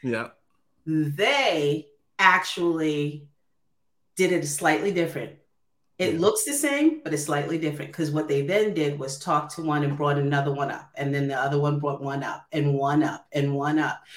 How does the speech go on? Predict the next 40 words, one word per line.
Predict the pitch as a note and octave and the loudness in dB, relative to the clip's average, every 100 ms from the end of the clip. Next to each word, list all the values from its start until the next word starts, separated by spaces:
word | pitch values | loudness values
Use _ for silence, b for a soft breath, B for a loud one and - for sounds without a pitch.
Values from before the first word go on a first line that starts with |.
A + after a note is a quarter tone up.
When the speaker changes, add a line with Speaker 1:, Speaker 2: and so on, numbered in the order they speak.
| B B | B B
Speaker 2:
Because | G#3 G#3 D3 | 4 4 6
the | D3+ | 4
ladder, | C#3+ D3 F3+ G#3+ C4+ D#4+ F4 - B _ | 4 8 10 10 8 4 4 0 B _
for | F#3 | -2
you | F3+ B3 | 2 2
to | B3+ | 4
go | G3 F3 - F#3 | 4 4 4 4
up | G3+ | 4
and | A#3 G#3+ | 2 0
down | A3 A3+ | 2 2
the | G#3 | 2
ladder, | G#3 G#3 A3+ C4 D4+ D#4 - _ _ _ - | 2 4 2 2 -2 -4 -10 _ _ _ -6
you | D#3 A3 C4+ | -2 0 2
have | A#3+ - | 2 2
to | G#3 G#3 | 0 0
have, | G#3+ G#3 G#3 G3+ G3+ | 0 2 2 0 -2
you | A3 | 0
have | B3+ G#3 | 2 2
to | G3+ - | 0 -2
own | F#3+ F3 | 0 2
the | D#3 | 2
rings | E3 G3+ C#4+ D#4 - - - | 2 2 4 2 2 -4 -6
and | F#3 | -2
you | G3+ | -2
have | F#3+ F3+ | -2 -4
to | - - | -6 -4
own | F3+ F3 | -2 0
the | D#3 | -2
side | - F3 F3 D#3+ | -2 -2 -2 -4
pieces, | D#3+ C#3+ C#3+ - | -6 -8 -10 -16
because | - F#3 G#3 G3+ F3+ - | -16 -10 -4 -2 -2 -4
that's | F#3+ G#3 - | -6 -6 -6
the | F#3+ | -6
only | G3+ | -4
way | G3 G3+ | -4 -4
you're | G3 | -6
gonna | F#3+ | -6
get | G3 G3 | -6 -6
back | F#3+ - | -10 -10
up. | A#3+ - | -12 -12